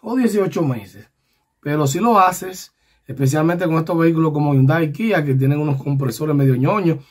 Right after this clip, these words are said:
los vehículos japoneses, los pequeños japoneses, como el Toyota Vitz, Toyota Passo, eh, vas a extender la vida útil, señores. Mi esposa duró seis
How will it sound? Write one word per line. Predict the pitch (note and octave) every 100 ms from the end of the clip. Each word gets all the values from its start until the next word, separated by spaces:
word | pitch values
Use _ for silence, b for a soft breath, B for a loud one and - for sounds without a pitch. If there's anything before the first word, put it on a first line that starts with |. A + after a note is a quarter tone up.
| B B B _
los | C3+
vehículos | C#3+ C#3+ D3+ F3 E3+
japoneses, | D#3 C#3 C3+ E3 G3 - D3
los | C#3
pequeños | C3+ C3 D3+
japoneses, | D#3+ C3+ C3 D3+ G3 D#3
como | C#3 B2+
el |
Toyota | B2+ B2+ C3+ C#3
Vitz, | B2+ E3+ C#3+ -
Toyota | C3+ C3+ C#3 C3
Passo, | C#3+ D#3+ C3+ C3+ C3+ B B B B _ -
eh, | A#2+ B2 B2
vas | B2+ D#3
a |
extender | F3+ F3+ D#3+ E3+
la | F3
vida | E3 E3+ D#3+
útil, | F3+ F3+ C#3
señores. | C3 C3+ C#3+ A#2+
Mi | C#3
esposa | C3+ C#3+ D#3+
duró | F#3 F3 F3+
seis | - F#3+ G#3 A3 -